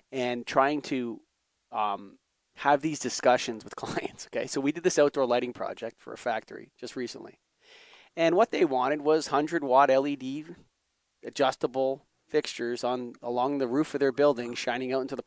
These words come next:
parking lot, dark sky disaster. Okay, so I said, "Okay, I'm gonna give it a run for its money." I went in there and said, "You know what we should <laughs> do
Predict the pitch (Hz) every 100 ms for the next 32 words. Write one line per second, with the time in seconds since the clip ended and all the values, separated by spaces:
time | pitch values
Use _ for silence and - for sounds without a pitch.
0 | 131 131 117 107 110 139 139 - 131 113
1 | 117 123 127 - 113 - _ _ _ _
2 | - - 135 160 143 143 151 156 147 139
3 | 147 143 139 135 131 127 123 123 113 123
4 | 117 123 117 117 120 117 117 - 123 131
5 | 139 175 147 - 175 - -